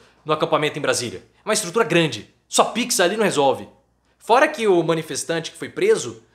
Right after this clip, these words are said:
no, no Natal, ele tinha um arsenal de cento e sessenta mil reais. De onde que ele tirou esse dinheiro, sendo gerente de posto de gasolina? E tendo liberdade pra comprar, permissão pra comprar arma em outubro?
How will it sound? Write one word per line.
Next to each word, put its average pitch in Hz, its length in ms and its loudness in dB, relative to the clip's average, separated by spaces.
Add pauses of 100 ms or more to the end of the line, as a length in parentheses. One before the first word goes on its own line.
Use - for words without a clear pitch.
(120)
no, 139 420 -6
no 143 80 -10
Natal, 160 640 2 (120)
ele 320 180 -2
tinha 196 200 -4
um 185 60 0
arsenal 175 360 0
de - 80 -6
cento 240 180 -4
e - 20 -8
sessenta 180 260 -2
mil 151 160 0
reais. 135 720 0 (540)
De 277 80 0
onde 277 120 0
que 220 60 -4
ele 185 80 -8
tirou 196 140 0
esse 190 160 -2
dinheiro, 170 340 2 (140)
sendo 214 200 2
gerente 196 300 2
de 175 80 -8
posto 202 400 0
de 151 100 -6
gasolina? 147 500 -2 (440)
E 170 80 -12
tendo 208 180 2
liberdade 190 460 4
pra 190 120 0
comprar, 190 440 2
permissão 175 280 -2
pra 185 100 -4
comprar 175 260 0
arma 196 360 -4 (140)
em 185 120 -6
outubro? 175 640 -4